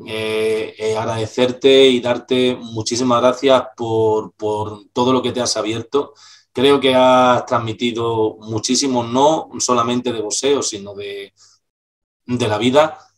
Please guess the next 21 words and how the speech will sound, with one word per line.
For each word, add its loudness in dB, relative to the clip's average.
Jero 4
es 2
el, 0
el -8
típico -2
tío 0
que -4
es -6
que -4
le -4
pasa -4
lo -6
mismo -8
que -6
a -4
mí, -2
que -8
es -8
que -10
nos, -6
que, -4